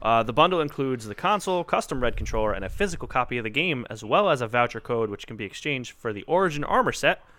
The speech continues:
fur, wind, charm, talisman, and a dynamic theme. You guys picking up Monster Hunter? I, I mentioned it earlier that I'll probably rent it.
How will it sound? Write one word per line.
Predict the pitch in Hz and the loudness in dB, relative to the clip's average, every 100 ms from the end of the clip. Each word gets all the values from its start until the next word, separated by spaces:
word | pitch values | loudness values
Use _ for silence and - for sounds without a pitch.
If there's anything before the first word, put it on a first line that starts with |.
| - - - | -20 -20 -20
fur, | - 208 214 | 0 4 4
wind, | 175 170 160 | 4 0 0
charm, | - 156 147 | 2 2 2
talisman, | 147 139 135 139 131 127 | 4 4 4 0 -6 -4
and | 117 113 | -6 -4
a | |
dynamic | 107 101 127 156 147 - - | -2 0 0 0 -4 -12 -12
theme. | 95 82 - - - - - - | -12 -12 -20 -20 -20 -20 -20 -4
You | 127 | 0
guys | 131 | 0
picking | 143 135 | -2 -2
up | 127 - | -4 -4
Monster | 123 123 131 | -8 -6 -4
Hunter? | 135 135 101 | -6 -6 -4
I, | 107 104 | -2 -2
I | |
mentioned | 107 104 - | -2 -6 -10
it | - | -8
earlier | 90 90 90 | -6 -6 -6
that | 87 | -6
I'll | 85 | -8
probably | 90 85 | -8 -8
rent | 90 | -10
it. | 85 | -12